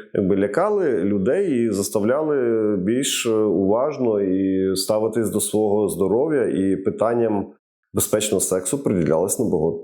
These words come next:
набагато більше уваги. М, тепер же ставлення до інфекцій, які передаються статевим шляхом, стало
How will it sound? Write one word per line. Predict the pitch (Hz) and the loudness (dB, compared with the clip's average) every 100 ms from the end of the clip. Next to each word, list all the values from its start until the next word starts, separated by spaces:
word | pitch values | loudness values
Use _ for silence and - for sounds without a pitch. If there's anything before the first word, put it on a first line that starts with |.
| 98 | -2
набагато | 87 92 101 127 | 0 0 0 -2
більше | 104 82 - 92 | -2 -2 -2 -2
уваги. | - 127 107 - - - _ _ _ _ _ _ - | 0 0 0 -2 -8 -16 _ _ _ _ _ _ -2
М, | - 127 | -2 0
тепер | 165 247 233 | -4 -4 -4
же | 226 165 131 | -2 -2 -2
ставлення | 127 - 143 135 117 107 104 | -4 -2 -2 -2 -2 0 -2
до | 98 104 110 | -2 -2 0
інфекцій, | 107 107 110 104 - | -2 -2 -2 -2 -4
які | 98 101 | -4 -4
передаються | 101 101 107 104 101 | -2 0 0 -2 -4
статевим | - 101 113 117 | -4 -2 0 -2
шляхом, | - 151 - 180 175 151 | -2 -4 -2 -2 -2 -4
стало | - 143 139 131 123 110 | -4 -2 0 0 -2 -2